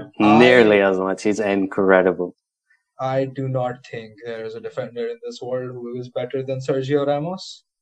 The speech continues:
Speaker 2: I don't even think Ramos is the best centre back at Real Madrid. <laughs>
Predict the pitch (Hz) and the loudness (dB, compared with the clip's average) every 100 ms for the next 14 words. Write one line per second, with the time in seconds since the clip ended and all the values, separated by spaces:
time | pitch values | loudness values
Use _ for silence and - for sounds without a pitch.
0 | - 123 151 175 135 120 117 110 110 120 | 0 4 8 8 6 2 0 0 0 0
1 | 117 107 101 95 107 110 101 101 101 101 | -2 -4 0 2 4 2 0 0 0 0
2 | 98 101 107 104 87 98 110 92 - - | -2 0 0 0 -4 0 2 0 -4 -20
3 | - - - 185 - 165 202 - - 156 | -20 -10 0 0 2 2 2 0 -2 -6